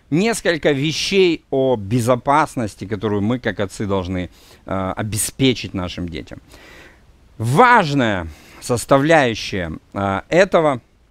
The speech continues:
это эмоциональная безопасность. Эмоциональная безопасность, э, это,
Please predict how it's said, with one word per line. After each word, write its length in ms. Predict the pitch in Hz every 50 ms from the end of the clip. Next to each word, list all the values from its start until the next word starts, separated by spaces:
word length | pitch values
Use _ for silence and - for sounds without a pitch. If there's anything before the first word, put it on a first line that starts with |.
| -
это 200 | - - 110 107
эмоциональная 680 | 107 107 104 - - 113 110 113 113 107 101 95 92
безопасность. 680 | 87 85 85 85 85 78 71 65 - - - - - _ _ _ _ _ - - - - - - - - - - - - _ _ _ _ _
Эмоциональная 640 | - 151 170 - - 185 196 233 254 269 233 214 202
безопасность, 1120 | 190 147 135 160 147 139 170 160 - - 214 226 214 - - 196 180 160 - - - - - - - 123
э, 360 | 127 123 127 123 117 117 110 101 95 101 123 -
это, 440 | - 127 - - 147 139 135 131 117